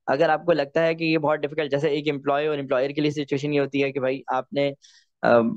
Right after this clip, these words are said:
कोई ऐसी mistake कर दी है जिससे पूरी organization के लिए कुछ, अ, ऐसी बात आ गई कि आप उसे urgently sort out करना है, या फिर आपकी तरफ से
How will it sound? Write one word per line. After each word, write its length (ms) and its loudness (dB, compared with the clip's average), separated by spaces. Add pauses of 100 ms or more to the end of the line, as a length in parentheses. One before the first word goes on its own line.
(100)
कोई 180 8
ऐसी 300 6
mistake 360 4
कर 140 4
दी 80 6
है 60 6
जिससे 320 2 (220)
पूरी 360 2
organization 760 2
के 100 2
लिए 240 4
कुछ, 280 -4 (280)
अ, 200 -2
ऐसी 240 0
बात 240 2
आ 80 4
गई 220 2
कि 80 -2
आप 180 0 (200)
उसे 300 0 (340)
urgently 400 2
sort 220 0
out 200 0
करना 220 -4
है, 80 -10 (340)
या 160 6
फिर 200 6 (300)
आपकी 300 2
तरफ 180 4
से 260 0